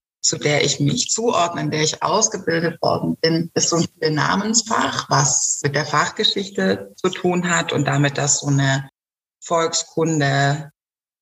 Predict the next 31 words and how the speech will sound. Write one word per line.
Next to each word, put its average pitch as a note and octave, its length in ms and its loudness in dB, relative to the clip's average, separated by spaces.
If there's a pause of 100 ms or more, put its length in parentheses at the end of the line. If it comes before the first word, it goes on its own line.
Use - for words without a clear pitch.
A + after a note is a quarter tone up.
(640)
in E3+ 180 -2
der D#3+ 120 2
Perspektive D3 1000 -2
der C#3 200 -2
sechziger D#3 500 0
und D3+ 120 0
siebziger F3 460 0
Jahre D3 380 0
sich - 220 0
hat - 120 0
natürlich D3+ 480 -2
neu D3 240 0
aufstellen C#3+ 640 0
müssen B3 480 2 (1000)
und D3+ 300 0
auch D3+ 180 2
darüber D3+ 320 -2
nachdenken C#3+ 540 0
müssen, D3+ 260 0
wer C#3 120 2
sie C#3 200 0
ist G#3+ 360 2
und D3 140 -10
dann D3 160 -4
auch C#3+ 240 -2
hat, C#3+ 360 -2
äh, C3+ 300 -2
andere C#3 600 0
Namen F#3+ 580 0
finden A3+ 460 -2 (360)
müssen. B3 240 2